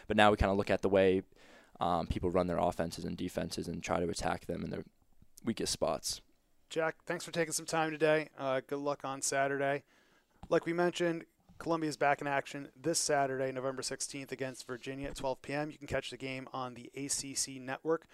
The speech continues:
Speaker 2: Shout out to Dallin Cuff, who's killing it on A C C Network,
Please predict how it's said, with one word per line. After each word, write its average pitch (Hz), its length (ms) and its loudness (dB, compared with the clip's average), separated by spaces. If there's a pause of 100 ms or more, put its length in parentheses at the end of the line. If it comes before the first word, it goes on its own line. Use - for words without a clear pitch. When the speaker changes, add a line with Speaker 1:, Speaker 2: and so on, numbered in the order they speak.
(180)
Speaker 2:
Shout 190 220 6
out 180 120 8
to - 60 -10
Dallin 151 300 4
Cuff, 143 400 0
who's 131 260 -12 (200)
killing 156 300 -2
it 151 120 -4
on 135 160 -6
A 135 100 -6
C 143 160 -4
C 139 160 -6
Network, 135 420 -6